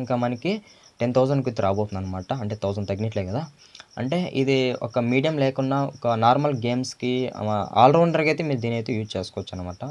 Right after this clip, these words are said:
బా-, ఈ బడ్జెట్‌కి కొంచెం బెటర్ అనుకోవచ్చు. ఇంకా నెక్స్ట్ మొబైల్ చూసుకుంటే మన Samsung Galaxy M, ఎం ఫిఫ్టీ ఫైవ్ ఫైవ్ జీ మొబైల్ అనమాట. ఇది మనకి ఫోర్టీన్ థౌజండ్ అయితే రాబోతుంది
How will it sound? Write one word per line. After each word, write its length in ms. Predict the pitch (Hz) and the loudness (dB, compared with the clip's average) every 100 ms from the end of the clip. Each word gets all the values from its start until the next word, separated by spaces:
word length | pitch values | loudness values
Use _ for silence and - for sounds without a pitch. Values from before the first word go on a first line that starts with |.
| - | -4
బా-, 140 | 101 101 | -2 0
ఈ 20 | 110 | 2
బడ్జెట్‌కి 400 | - 147 143 - - | 2 0 -2 -6 -2
కొంచెం 220 | 127 117 104 | -2 -2 0
బెటర్ 180 | 101 117 101 | 0 -2 -4
అనుకోవచ్చు. 320 | 90 92 - 226 | -6 -10 -10 -6
ఇంకా 140 | 135 151 | -2 -2
నెక్స్ట్ 180 | 170 190 | -2 0
మొబైల్ 220 | 160 156 135 | 2 2 2
చూసుకుంటే 320 | 131 120 139 | -2 -2 -2
మన 100 | 131 127 | -2 -2
Samsung 360 | 139 156 165 147 | -4 -4 -4 -2
Galaxy 380 | 117 123 123 131 123 | 0 0 0 -2 -2
M, 60 | 139 139 - 120 | -2 -6 -8 -6
ఎం 80 | 139 | -4
ఫిఫ్టీ 240 | 135 - 123 | -6 -4 -6
ఫైవ్ 120 | 117 110 | -4 -4
ఫైవ్ 120 | 101 98 | -4 -2
జీ 40 | 95 | -4
మొబైల్ 160 | 92 92 | -4 -4
అనమాట. 260 | 92 92 143 - 123 | -6 -8 -8 -6 -4
ఇది 100 | 127 | -2
మనకి 260 | 120 110 110 - | -2 -4 -6 0
ఫోర్టీన్ 280 | 135 139 160 | 0 2 0
థౌజండ్ 260 | 147 143 139 | 0 2 2
అయితే 140 | 135 127 101 | 2 2 2
రాబోతుంది 420 | 98 101 98 | 0 -2 -2